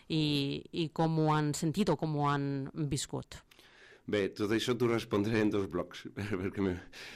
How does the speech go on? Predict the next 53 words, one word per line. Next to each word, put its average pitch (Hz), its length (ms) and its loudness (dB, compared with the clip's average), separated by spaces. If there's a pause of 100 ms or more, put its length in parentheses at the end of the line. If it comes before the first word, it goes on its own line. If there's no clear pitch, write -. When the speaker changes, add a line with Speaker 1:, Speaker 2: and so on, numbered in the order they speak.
(120)
Speaker 2:
hi 107 200 4
ha 110 40 6
molt 107 240 4
d'explicar, 87 460 0
no? 110 180 -6 (540)
Eh, 98 240 4
primer 98 320 2
te 95 80 -2
parlo 95 260 0
d'això 95 240 0
que 87 60 -2
em 90 80 2
dius, 101 240 2
no 101 60 2
és 85 100 -2
una 95 140 0
cosa 165 240 4
Speaker 1:
Mhm. 71 60 -2
Speaker 2:
que - 80 -2
surt 87 260 -2
del 82 180 0
no-res. 101 380 0 (400)
Se - 100 -10
va 92 100 0
fer 101 120 -2
una 98 100 0
primera 92 300 0
aplicació 90 500 -2
en 92 100 0
un, 87 400 -2 (540)
en 87 180 -4
un 87 280 -2 (220)
navegador 90 520 0
convencional, 92 640 0
se 110 120 -4
va 80 120 -2
fer 92 100 -6
una 87 120 0
base 87 200 -2
de 90 60 0
dades 90 220 -2
només 98 420 2
del 87 140 -2
municipi 87 420 -2
de 95 100 2
l'Ametlla, 120 460 2 (280)
i 98 80 -8
com 92 140 0
que 95 120 2
va 110 120 4
funcionar 127 400 2
tan 107 200 4
bé 113 300 2